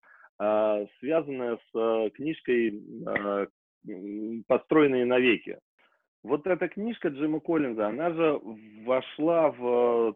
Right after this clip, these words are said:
топ-сто, там, топ-десять, не знаю, вылезла на вершины чартов, и, и все её читали, и все передавали из уст в уста. И она действительно классная, я сам её с удовольствием прочитал. Но есть прекрасная история, а, что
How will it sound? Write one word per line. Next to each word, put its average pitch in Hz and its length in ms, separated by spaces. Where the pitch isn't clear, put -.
топ-сто, 170 560
там, 139 200
топ-десять, 135 680
не 131 120
знаю, 120 380
вылезла 127 400
на 127 240
вершины 127 520
чартов, 151 420
и, 113 200
и 120 160
все 147 240
её 135 140
читали, 156 420
и 120 80
все 139 140
передавали 127 640
из 110 80
уст 131 180
в 131 60
уста. 95 360
И 107 60
она 151 120
действительно 156 320
классная, 123 340
я 101 80
сам 139 120
её 131 80
с - 60
удовольствием 123 300
прочитал. 107 480
Но 127 380
есть 143 260
прекрасная 151 580
история, 113 560
а, 101 500
что 123 840